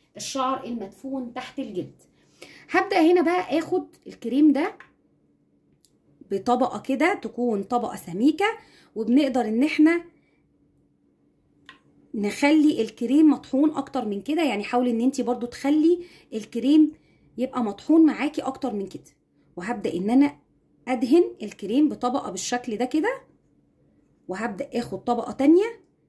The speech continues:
يعني تكون طبقة بتاعتي مش سميكة قوي ولا خفيفة قوي. بنبدأ ندهنه كده على طبقتين. عايزة أقولك بقى، الكريم ده بيمسك في الشعراية، ما بيسيبهاش إلا لما بتتشال تماما.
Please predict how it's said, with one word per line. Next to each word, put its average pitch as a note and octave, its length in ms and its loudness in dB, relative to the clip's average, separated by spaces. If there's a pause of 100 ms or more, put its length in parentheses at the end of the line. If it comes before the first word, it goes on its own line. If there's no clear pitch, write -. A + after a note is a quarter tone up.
(120)
يعني B3+ 280 0
تكون B3+ 280 -4
طبقة B3+ 340 -4
بتاعتي C#4 500 -2
مش B3 160 0
سميكة C#4+ 440 2
قوي D#4+ 280 4
ولا C#4 200 2
خفيفة C#4 420 -4
قوي. - 180 -12 (460)
بنبدأ A3+ 340 -4
ندهنه G#3 360 4
كده D4+ 160 0
على C4 200 -2
طبقتين. - 460 -12 (680)
عايزة C#4 380 2
أقولك C4+ 320 2
بقى، B3+ 160 0
الكريم C4 460 2
ده F#3 80 -6
بيمسك C#4+ 480 2
في - 60 -8
الشعراية، A#3 500 -2
ما C4 80 4
بيسيبهاش A3 500 -6
إلا B3+ 120 0
لما G#3 100 -6
بتتشال - 360 -6
تماما. F#3+ 600 0